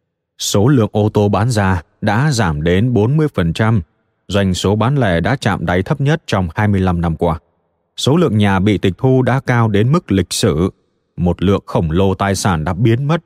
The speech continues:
cùng với sự giảm mạnh của giá bất động sản. Người dân chứng kiến quỹ hưu trí của họ sụt giảm chỉ còn một nửa. Các ngân hàng phá sản với tỷ lệ đáng báo động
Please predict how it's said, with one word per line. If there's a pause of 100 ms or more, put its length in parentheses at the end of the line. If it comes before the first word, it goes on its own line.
cùng
với
sự
giảm
mạnh (100)
của
giá
bất
động
sản. (600)
Người
dân
chứng
kiến
quỹ
hưu
trí
của
họ
sụt
giảm
chỉ
còn
một
nửa. (580)
Các
ngân
hàng (120)
phá
sản
với
tỷ
lệ
đáng
báo
động